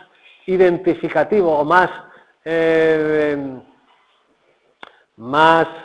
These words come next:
ilustrativo. La gente que ya tiene unos años.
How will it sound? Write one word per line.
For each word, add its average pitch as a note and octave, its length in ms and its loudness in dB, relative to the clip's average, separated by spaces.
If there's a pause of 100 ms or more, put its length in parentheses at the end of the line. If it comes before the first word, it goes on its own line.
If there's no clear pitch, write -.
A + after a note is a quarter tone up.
(320)
ilustrativo. E3+ 1080 0 (1600)
La A#2 180 -8
gente D#3+ 240 -4
que E3+ 100 -2
ya D#3 120 2
tiene D3+ 160 0
unos C#3 180 -6
años. B2 500 -6